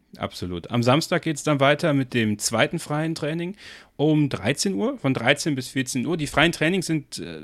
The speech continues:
von den Zeiten her zumindest ganz normal vom Prozedere, da kommen wir gleich drauf zu sprechen. Und dann, ja, das Highlight des Wochenendes muss man ja schon fast sagen, zumindest in Sachen Neugier. Ich glaube, es wird beim ersten Mal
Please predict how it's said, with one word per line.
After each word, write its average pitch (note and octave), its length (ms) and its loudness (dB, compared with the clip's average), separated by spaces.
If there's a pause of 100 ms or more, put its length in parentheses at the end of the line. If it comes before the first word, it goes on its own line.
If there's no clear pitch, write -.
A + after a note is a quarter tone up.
von D3 160 -2
den C#3+ 120 2
Zeiten F3+ 340 2
her D#3+ 120 0
zumindest D3 340 -2
ganz C3+ 260 -2
normal C3 300 0
vom C#3+ 200 -4
Prozedere, D3 560 -2
da C3+ 80 -2
kommen C3 200 -2
wir A#2 60 0
gleich G#2+ 240 -2
drauf E3 240 -4
zu - 100 -12
sprechen. D#3+ 400 -6 (560)
Und A#2 160 -2
dann, C#3+ 380 4
ja, A2 320 0
das - 160 -8
Highlight C3+ 340 4
des G#2+ 120 -4
Wochenendes B2 460 0
muss C3 120 -4
man B2+ 100 -2
ja A#2 120 -2
schon A2+ 180 -6
fast - 300 -4
sagen, A#2 220 2
zumindest C#3 520 4
in G2+ 340 -12
Sachen B2+ 300 2
Neugier. A#2+ 460 6
Ich - 100 -8
glaube, B2+ 320 4 (320)
es - 140 -6
wird C#3 100 0
beim B2+ 160 0
ersten B2+ 400 0
Mal D3+ 480 2